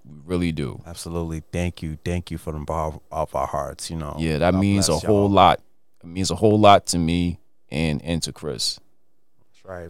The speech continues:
Speaker 1: So we're gonna wrap this up. Thank you guys for tuning in. Make sure you guys check us out, Facebook, Twitter, and Instagram at B I C Podcast. We are also on TikTok. Uh, brother, we're on TikTok. Just type in Brothers and Company Podcast.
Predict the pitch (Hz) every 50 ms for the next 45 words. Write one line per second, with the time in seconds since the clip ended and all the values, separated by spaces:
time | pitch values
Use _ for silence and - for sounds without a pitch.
0 | - - - - 95 87 82 82 80 78 76 95 95 101 95 92 92 101 107 107
1 | 107 - - 107 101 - - 120 117 120 117 - - - - - - - 90 90
2 | - 92 87 - 95 92 92 92 87 - - - 87 - - - 104 95 92 92
3 | 95 101 107 110 110 110 101 92 90 90 85 - - 110 104 98 95 92 90 90
4 | 87 - 92 92 92 92 - - - - 98 90 - 92 - - 95 95 92 87
5 | - - - - 101 95 92 - - 101 90 - - - - 104 95 95 92 -
6 | - - - 85 92 92 95 - - 95 104 98 - - 101 85 95 104 107 107
7 | 104 101 - - - 85 85 - - 98 85 90 87 87 87 85 - 87 82 -
8 | - - 98 104 101 95 - 110 107 107 107 110 - - - - - - - -
9 | - - - - 101 101 95 87 78 87 98 95 - 104 98 92 87 - - 117
10 | 113 95 - - 123 113 113 107 - - - - - - - - - - - -
11 | - 87 85 80 78 76 - - - 110 117 117 113 - 110 117 95 104 98 95
12 | 92 87 - - 110 - - 107 104 101 85 90 - - - 98 95 - 92 90
13 | 87 80 92 98 101 104 104 110 104 - 101 95 - - 104 104 - 117 120 113
14 | - - 95 90 82 80 - 80 78 76 80 85 82 - - -